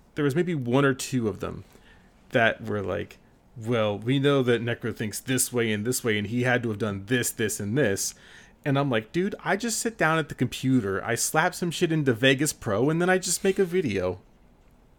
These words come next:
That's it. That's all anyone will probably do.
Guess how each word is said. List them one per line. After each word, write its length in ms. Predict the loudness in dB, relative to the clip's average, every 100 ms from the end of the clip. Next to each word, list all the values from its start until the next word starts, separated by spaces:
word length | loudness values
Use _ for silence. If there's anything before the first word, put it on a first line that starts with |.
| _ -20 -20 _ _
That's 300 | -4 -4 -2 0
it. 240 | 0 0 -8 _ _ -20 _ _ _ -8
That's 180 | -4
all 180 | 0 0
anyone 460 | 0 -2 -2 -2 -4
will 140 | -10 -12 _
probably 380 | -8 -6 -6 -8
do. 320 | -4 -4 -4